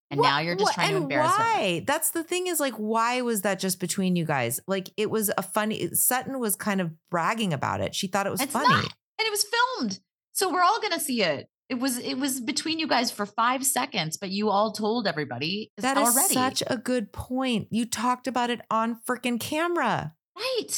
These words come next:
Speaker 2: So Garcelle was just being
Speaker 1: <gasps>
Speaker 2: awful.
Speaker 1: Oh my God, you're right. Because Garcelle's the one who brought it up in the first place, where
Speaker 2: Yeah.
Speaker 1: she's like, "Didn't you make out with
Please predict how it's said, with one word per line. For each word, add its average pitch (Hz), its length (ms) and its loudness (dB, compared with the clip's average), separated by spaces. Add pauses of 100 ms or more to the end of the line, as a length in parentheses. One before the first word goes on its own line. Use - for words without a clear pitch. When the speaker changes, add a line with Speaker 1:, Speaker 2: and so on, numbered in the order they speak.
(120)
Speaker 2:
So 302 240 2
Garcelle 285 560 0
was 311 220 -2
just - 260 -4
being 277 220 -4 (100)
Speaker 1:
<gasps> - 140 -20
Speaker 2:
awful. 240 1040 0 (380)
Speaker 1:
Oh 247 80 2
my 339 120 4
God, 320 180 4
you're 302 120 0
right. 294 220 2
Because 269 240 -4
Garcelle's 285 520 0
the 302 60 -2
one 254 120 0
who 240 100 0
brought 220 260 0
it 226 80 -2
up 214 180 -2
in 208 80 -4
the 190 160 -2
first 202 300 -8
place, 349 400 -4 (260)
where 277 140 4
Speaker 2:
Yeah. 392 60 4
Speaker 1:
she's 220 200 0
like, 190 340 0
"Didn't 214 180 -2
you 247 80 2
make 262 120 0
out 240 140 0
with 240 120 -6